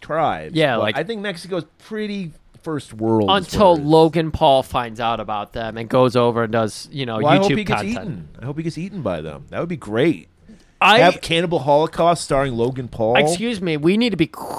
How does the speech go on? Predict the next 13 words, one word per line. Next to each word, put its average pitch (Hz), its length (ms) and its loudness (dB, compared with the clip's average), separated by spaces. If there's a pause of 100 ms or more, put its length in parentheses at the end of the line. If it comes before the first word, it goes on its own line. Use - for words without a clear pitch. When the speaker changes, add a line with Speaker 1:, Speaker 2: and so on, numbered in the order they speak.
(100)
Speaker 2:
careful 165 380 4
here 117 240 -2
because 127 300 -4
we 160 180 -4
just 196 240 2
wrote 147 280 2
the 139 80 -4
next 135 320 -4
season's 120 380 -4
episode 120 320 -4
of 104 100 -10
Black 107 360 -6
Mirror. 101 500 -10